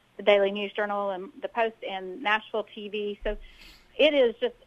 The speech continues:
pretty much if you turn on any media source, whether it's social media or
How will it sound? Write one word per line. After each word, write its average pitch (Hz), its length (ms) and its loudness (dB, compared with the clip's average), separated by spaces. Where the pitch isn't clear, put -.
pretty 339 180 -6
much 254 220 -2
if 220 120 -10
you 262 100 -10
turn 240 260 -8
on 202 240 -6
any 220 420 -12
media 233 480 -6
source, 190 360 -4
whether 196 220 -4
it's 196 180 -10
social 220 320 -8
media 196 680 -6
or 196 600 -4